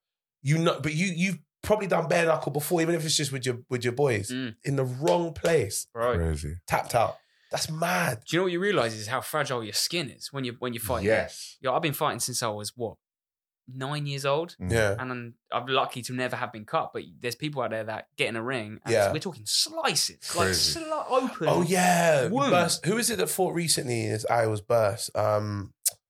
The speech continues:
Speaker 1: oh, I can't even remember. Nah,
Speaker 2: Right.
Speaker 1: I might,
Speaker 2: So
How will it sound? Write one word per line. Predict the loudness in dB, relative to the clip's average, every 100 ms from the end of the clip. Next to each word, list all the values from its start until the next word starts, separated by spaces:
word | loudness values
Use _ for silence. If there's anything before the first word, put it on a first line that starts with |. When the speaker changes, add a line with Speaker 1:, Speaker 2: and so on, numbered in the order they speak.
| _ _ _ _ _ _ _ _ _ _ _ -6
Speaker 1:
oh, | 0 4 4 2
I |
can't | 0 0
even | -2
remember. | -2 -4 0 0 -2 -6 _ _
Nah, | 2
Speaker 2:
Right. | 4 2 0 -4
Speaker 1:
I | 0
might, |
Speaker 2:
So | 6